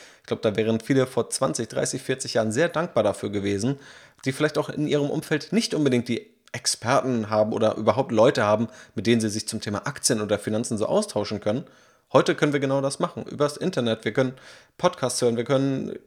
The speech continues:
YouTube-Videos schauen, wir können uns Blogs durchlesen. All das ist in meinen Augen eine hervorragende Möglichkeit, eben wenn man weiß, damit richtig umzugehen. Und natürlich kann da auch mal Blödsinn dabei sein, aber also,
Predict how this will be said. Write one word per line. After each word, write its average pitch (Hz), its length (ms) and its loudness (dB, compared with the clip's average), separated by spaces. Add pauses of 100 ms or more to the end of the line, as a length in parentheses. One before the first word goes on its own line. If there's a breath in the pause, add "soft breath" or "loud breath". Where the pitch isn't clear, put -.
YouTube-Videos 143 1400 -2
schauen, 127 260 0
wir 120 80 -2
können 147 160 -2
uns 143 220 -6 (260)
Blogs - 560 -4
durchlesen. 135 760 2 (320 loud breath)
All 120 100 2
das 139 160 0
ist - 220 -8
in 123 140 0
meinen 131 280 0
Augen 135 220 2
eine 131 200 0
hervorragende 170 640 -2
Möglichkeit, 131 720 -2 (100)
eben 127 420 0
wenn 107 200 2
man 123 240 -2
weiß, 98 300 -4
damit 104 360 -4 (120)
richtig 120 340 -2 (100)
umzugehen. 104 640 -6 (260)
Und 131 80 -2
natürlich 175 500 -2
kann 131 200 -2
da 117 100 0
auch 98 140 -8
mal 95 220 -4 (140)
Blödsinn 113 400 -2
dabei 110 340 2
sein, 92 240 -6
aber 95 300 -8 (280)
also, 95 300 -8